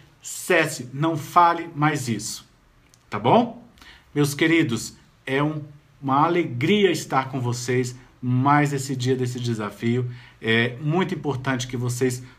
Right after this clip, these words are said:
façam isso de coração. Quero agradecer a vocês. Quero também deixar um recadinho pra vocês, o seguinte, que as, na, talvez a minha próxima live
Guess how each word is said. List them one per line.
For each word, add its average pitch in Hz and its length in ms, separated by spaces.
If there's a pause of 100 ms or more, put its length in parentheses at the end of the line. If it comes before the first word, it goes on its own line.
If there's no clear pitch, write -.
(180)
façam 180 460
isso 139 200
de 127 120
coração. 123 560 (200)
Quero 147 220
agradecer 139 840
a 131 40
vocês. 131 480 (260)
Quero 170 240
também 160 300
deixar 143 320
um 143 80
recadinho 131 640
pra 127 160
vocês, 143 360
o 160 60
seguinte, 151 480 (260)
que 123 320 (160)
as, 135 720 (300)
na, 127 240
talvez 139 300
a - 20
minha 147 160
próxima 165 500
live 135 440